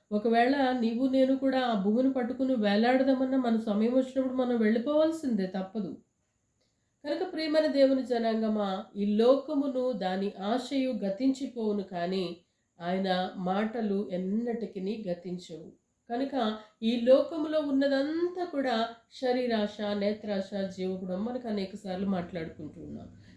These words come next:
అంటే మన, మనకి కావలసినటువంటి ఆశ మనం చూడంగానే ఆ స్థలమంతా నాది. లోతు అలాగా ఆ మైదానము చూడగా పచ్చగా కనపడింది.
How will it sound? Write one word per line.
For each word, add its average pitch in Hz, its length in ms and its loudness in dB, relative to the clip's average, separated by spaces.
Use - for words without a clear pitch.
అంటే 285 140 2
మన, 269 260 6
మనకి 311 760 4
కావలసినటువంటి 285 1000 0
ఆశ 240 240 2
మనం 254 380 2
చూడంగానే 285 460 4
ఆ 254 160 4
స్థలమంతా 269 600 4
నాది. 220 380 2
లోతు 285 260 8
అలాగా 277 280 2
ఆ 262 40 2
మైదానము 269 720 2
చూడగా 269 280 4
పచ్చగా 269 520 0
కనపడింది. 240 800 2